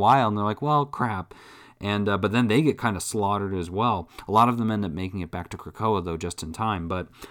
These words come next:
uh, he was, his whole goal was trying to get mutant D N A from the Arakko people, which is, you know, classic Sinister. But, so we get to this point at the end, and, and this is, I'm kind of,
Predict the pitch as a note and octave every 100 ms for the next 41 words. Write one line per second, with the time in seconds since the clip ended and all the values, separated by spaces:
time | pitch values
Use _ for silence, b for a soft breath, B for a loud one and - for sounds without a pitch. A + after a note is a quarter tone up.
0 | B B - F2+ F2+ D2 D3+ E3 C3+ G2+
1 | F2 A#2+ C3 B2+ A2+ G#2 G2 G2+ G2+ -
2 | - F#2+ F#2+ F#2 F#2+ F#2+ F2 - G2 A#2
3 | F#2+ F#2+ G#2 G2 F2+ A2 G#2+ G2+ F#2+ -
4 | - A2 G#2+ G2+ G2 F#2+ - G2+ F#2+ F#2
5 | F#2 F2 F2+ A2+ C3 F2+ - F2 - D#2
6 | E2+ F2 F#2+ F2 - F2 E2 - G2 F2
7 | F#2 - G2 F2+ - E2 - B B B
8 | B - G#2+ G#2+ - _ _ _ _ _
9 | _ _ - - B2 A#2+ C3 C#3+ C3 -
10 | A2 G#2 F#2 - - - G#2 F#2+ F#2+ E2+
11 | D#2+ - - F2+ - F#2 F#2 G2 F#2+ F2+
12 | G#2+ G2+ F#2